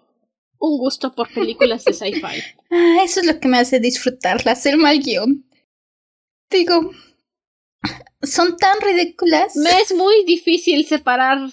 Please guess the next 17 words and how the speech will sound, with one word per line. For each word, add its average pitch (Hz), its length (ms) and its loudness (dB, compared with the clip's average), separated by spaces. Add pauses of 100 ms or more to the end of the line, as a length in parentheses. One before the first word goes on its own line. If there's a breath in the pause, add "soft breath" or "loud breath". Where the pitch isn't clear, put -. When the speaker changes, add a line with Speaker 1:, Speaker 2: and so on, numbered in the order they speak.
(100)
Speaker 1:
que 269 120 -4
son 262 220 -4
películas 247 540 -2
estúpidas 240 920 -4 (360)
del 220 340 -4
mal 240 240 0
guión. 226 380 -2
Speaker 2:
Digamos 587 360 0
que - 120 -6
cuando 320 300 0
te 330 100 0
sientas 381 340 -2
a 349 60 4
ver 294 160 2
el 311 100 0
tiburón 262 380 2
zombie, 294 560 2